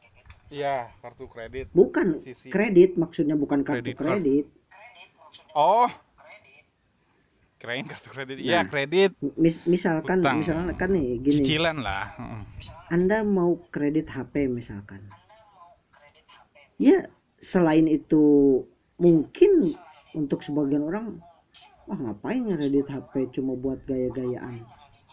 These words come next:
Speaker 2: Itu kan yang orang tahu mungkin sebagian ya, tapi kan ada kalanya di mana kita memang membutuhkan H P yang leb-,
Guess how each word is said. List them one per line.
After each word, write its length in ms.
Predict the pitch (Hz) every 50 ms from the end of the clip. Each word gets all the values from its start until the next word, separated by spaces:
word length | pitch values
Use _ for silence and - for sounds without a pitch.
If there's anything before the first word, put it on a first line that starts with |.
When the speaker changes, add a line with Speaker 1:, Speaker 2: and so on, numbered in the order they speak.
| - _ _ _ _
Speaker 2:
Itu 180 | - 165 254
kan 140 | 247 - 370
yang 200 | 330 202 151 139
orang 260 | 131 139 143 143 135
tahu 260 | 135 - 131 190 220
mungkin 360 | 196 156 143 139 135 - 147 143
sebagian 460 | - 135 123 123 127 127 156 143 131
ya, 100 | 123 -
tapi 220 | - 160 - 226
kan 200 | - 311 302 320 320 - - - - - - - - - - _ _ - - -
ada 240 | 165 160 160 156 156
kalanya 400 | - 156 151 151 170 202 226 208
di 140 | 156 156
mana 200 | 135 139 156 175
kita 240 | 185 - 190 175 -
memang 320 | 208 196 170 143 156 156 170
membutuhkan 920 | 160 147 139 139 135 139 135 - - 131 - - _ - 180 233 233 233 - - - - - _ - - _ _ _ _ - - - _ _ _ _ -
H 100 | _ - 139 131
P 60 | - - 196 196
yang 160 | 190 175 160
leb-, 300 | 147 143 131 131 139 -